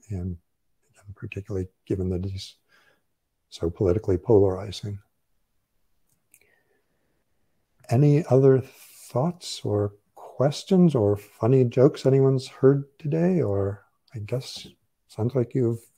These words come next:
all renamed your child X or prayed to the right gods, 'cause Elon Musk has continued to provide Starlink service for this half hour. Um, so again, my,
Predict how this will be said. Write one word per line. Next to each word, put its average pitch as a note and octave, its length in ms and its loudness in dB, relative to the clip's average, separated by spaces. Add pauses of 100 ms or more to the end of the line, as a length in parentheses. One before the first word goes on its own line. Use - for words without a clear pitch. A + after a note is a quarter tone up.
(440)
all G#2+ 180 0
renamed B2 380 4
your B2+ 80 8
child B2 420 4
X D#3 300 2
or G#2+ 120 0
prayed A2+ 400 0
to C3 60 2
the A#2+ 80 0
right A2+ 260 0
gods, C3+ 380 -2
'cause G2+ 320 -6 (600)
Elon G#2+ 320 0
Musk G#2+ 300 -4
has A2+ 140 -6
continued A2 640 -8
to G#2+ 340 -6 (380)
provide A2+ 320 -6
Starlink A2+ 460 -2
service A#2 340 0
for - 140 -10
this A#2+ 180 -10
half A#2 280 -6
hour. B2+ 360 -4 (920)
Um, F#2+ 300 -4 (1160)
so - 140 2
again, A#2+ 180 8
my, A2+ 200 2